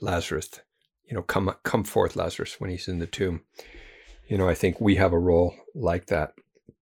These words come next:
And, um, so I, I just, uh, that's something that just really, really moved me. And so let's look a little bit closer now at the next verses. So God says, um,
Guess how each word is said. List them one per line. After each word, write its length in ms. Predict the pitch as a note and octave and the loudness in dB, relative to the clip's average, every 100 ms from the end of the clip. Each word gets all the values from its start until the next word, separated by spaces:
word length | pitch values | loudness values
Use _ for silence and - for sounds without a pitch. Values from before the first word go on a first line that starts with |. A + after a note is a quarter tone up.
| _ _ _ _ _ - - | _ _ _ _ _ -16 -6
And, 300 | A2 G2 E2+ - | 0 0 0 -2
um, 240 | F2+ E2 - _ - - _ _ _ _ _ _ _ _ | 0 0 -4 _ -20 -20 _ _ _ _ _ _ _ _
so 220 | - D3 | 0 4
I, 100 | A2+ - | 4 6
I 100 | A2+ | 4
just, 360 | G#2+ G#2 - | 4 -2 -2
uh, 160 | G#2+ G2 - _ - _ _ _ - - - B3+ | 0 0 -4 _ -20 _ _ _ -12 -10 -10 -6
that's 200 | C#3 - | -6 2
something 280 | G2 F2+ G2+ | 2 4 0
that 100 | - | 0
just 380 | - - - - | -4 -4 -4 4
really, 240 | A#2 G#2+ | 8 8
really 180 | F#2+ F2+ | 8 6
moved 240 | E2 E2+ | 4 4
me. 160 | F2 D#2 - | 2 -2 -4
And 100 | A2+ | -4
so 140 | - | 2
let's 240 | A2 C#3 | 2 2
look 300 | C3 A#2 - - - | 2 2 0 -14 0
a 40 | |
little 180 | A2 G#2 | 2 4
bit 160 | G#2 | 0
closer 380 | - G#2 G2 - | 0 2 2 2
now 320 | E2+ E2+ E2+ - | 0 0 -4 -4
at 220 | G2 F#2+ _ _ - - - _ _ _ | -2 -2 _ _ -20 -20 -20 _ _ _
the 60 | G2+ | 2
next 240 | F2+ - | 2 2
verses. 520 | - F2+ - D#2+ - _ _ _ _ _ _ _ _ _ _ _ - - - | 2 2 2 -8 -10 _ _ _ _ _ _ _ _ _ _ _ -18 -12 -8
So 240 | - A2 | 4 4
God 280 | F#2+ G2+ F#2+ | 6 6 4
says, 420 | - G2 F#2 - - | 4 4 4 0 -8
um, 300 | A#2+ F#2 F2+ | -4 -2 -4